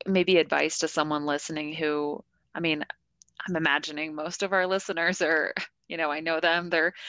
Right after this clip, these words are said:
most likely runners if they're listening to S R C Radio, Strong Runner Chicks. But, um, you know, maybe we wanna get, like, a parent or a sibling into running or a friend, you know, any advice on helping break down barriers to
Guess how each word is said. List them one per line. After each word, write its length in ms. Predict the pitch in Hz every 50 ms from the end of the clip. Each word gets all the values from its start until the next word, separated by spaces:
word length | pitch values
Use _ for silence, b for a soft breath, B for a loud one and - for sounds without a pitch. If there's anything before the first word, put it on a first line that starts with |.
| B B B B
most 280 | - 240 262 262 - 233
likely 280 | 233 220 - 208 196
runners 420 | 180 170 160 160 160 160 160 160 -
if 120 | 165 -
they're 140 | - 160 156
listening 380 | 151 156 - - 156 156 156 151
to 220 | 151 156 - -
S 160 | 165 165 -
R 120 | 160 160 165
C 240 | - - 165 151
Radio, 360 | 147 156 151 151 147 147 147 156
Strong 300 | - - 165 151 151 147
Runner 240 | 147 151 151 151
Chicks. 360 | 147 - - - 156 - - -
But, 180 | - 156 151 - - B B B B B B B
um, 400 | - 170 165 160 156 151 156 - _ _ _ -
you 100 | - 247
know, 80 | 254 262
maybe 420 | 247 277 277 269 277 269 254 220 -
we 160 | - 240 233
wanna 220 | 214 214 202 196 196
get, 340 | 185 175 160 160 165 - - -
like, 240 | - 170 - - -
a 80 | - 190
parent 720 | - - 214 247 233 214 185 175 160 160 160 160 - -
or 160 | 170 165 165
a 60 | 170
sibling 460 | - - - 220 190 196 190 180 170 165
into 200 | 160 156 156 156
running 480 | 156 151 151 151 151 147 147 147 143
or 180 | 143 147 - - B B B B B
a 100 | - -
friend, 560 | - - - 202 208 208 196 190 180 175 - -
you 140 | - 87
know, 260 | 165 160 156 151 160 B B B B B B
any 220 | - 185 185 196 196
advice 440 | 170 - 165 156 156 170 - -
on 320 | 165 156 151 143 147 151 151 -
helping 440 | - - 175 165 - - 170 160 156
break 260 | 151 156 151 147 -
down 260 | - 151 139 147 147 147
barriers 600 | 147 143 151 160 156 - 85 - - - - -
to 340 | - - - - - -